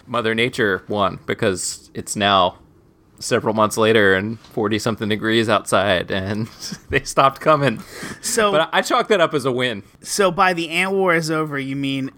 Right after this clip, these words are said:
Speaker 2: it's getting cold enough to where ants are hibernating and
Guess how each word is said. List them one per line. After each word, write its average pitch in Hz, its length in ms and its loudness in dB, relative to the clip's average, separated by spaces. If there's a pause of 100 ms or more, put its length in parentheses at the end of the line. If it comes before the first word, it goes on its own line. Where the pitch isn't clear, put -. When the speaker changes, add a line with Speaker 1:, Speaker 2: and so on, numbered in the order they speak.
Speaker 2:
it's 143 220 -2
getting 156 460 2
cold 147 300 0
enough 139 420 0
to 135 220 -2
where 127 400 -2
ants 123 260 -6
are 131 60 -4
hibernating 139 840 0
and 123 480 -2